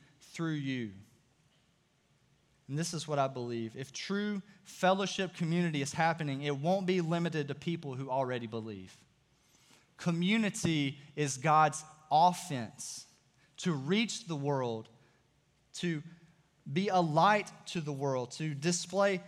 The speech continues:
His grace to the world. There's a quote, I've lost it in my notes somewhere.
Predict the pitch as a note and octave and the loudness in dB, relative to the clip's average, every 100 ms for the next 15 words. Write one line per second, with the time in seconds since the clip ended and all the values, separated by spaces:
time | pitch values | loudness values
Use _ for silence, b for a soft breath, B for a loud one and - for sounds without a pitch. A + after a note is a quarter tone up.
0 | - - F#3 F3 - - - D3 C#3+ F3+ | -6 2 2 2 -6 -16 -14 -8 0 4
1 | G3+ F3 - - - _ - F3+ D#3+ C#3+ | 4 2 -2 -10 -18 _ -6 -2 -2 -2
2 | C3 A#2+ A2 G2+ A2+ - _ _ _ _ | -2 -4 -4 -8 -18 -20 _ _ _ _
3 | _ _ _ _ _ _ _ - b b | _ _ _ _ _ _ _ -20 b b
4 | b D3+ D3+ D3+ - E3 D#3 C#3+ C#3 D3 | b -8 -6 -8 -2 0 2 0 0 0
5 | C#3+ D#3+ C#3 B2+ C3 B2+ B2 - B2 A#2+ | 0 -4 -6 -6 -4 -6 -8 -10 -8 -8
6 | A2+ | -8